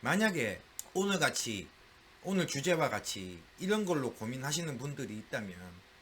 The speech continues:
그래서 내 팔자를 알겠는데 이 직업을 버려야 되니까 나는 못하겠다, 그것 때문에 고통을 받고 있다 라고 생각하고 있는 분들은 이런 방법도 있으니까 쉽게 생각을 하시라는 겁니다.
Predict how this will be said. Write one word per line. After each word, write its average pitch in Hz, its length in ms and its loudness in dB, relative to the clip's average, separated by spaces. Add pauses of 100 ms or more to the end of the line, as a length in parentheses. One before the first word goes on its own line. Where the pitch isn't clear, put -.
(160)
그래서 165 520 4 (300)
내 160 220 8
팔자를 233 480 6
알겠는데 123 760 0 (400)
이 220 140 0
직업을 240 480 8
버려야 175 280 8
되니까 101 580 -4 (420)
나는 214 240 4
못하겠다, 175 680 0 (380)
그것 240 300 4
때문에 208 300 10
고통을 208 400 4
받고 156 300 4
있다 107 280 -6 (480)
라고 180 440 4 (180)
생각하고 180 640 2
있는 123 240 -6 (300)
분들은 107 580 -4 (300)
이런 247 320 6
방법도 196 560 6
있으니까 104 760 0 (760)
쉽게 254 420 6
생각을 170 420 2
하시라는 151 300 -4
겁니다. - 440 -18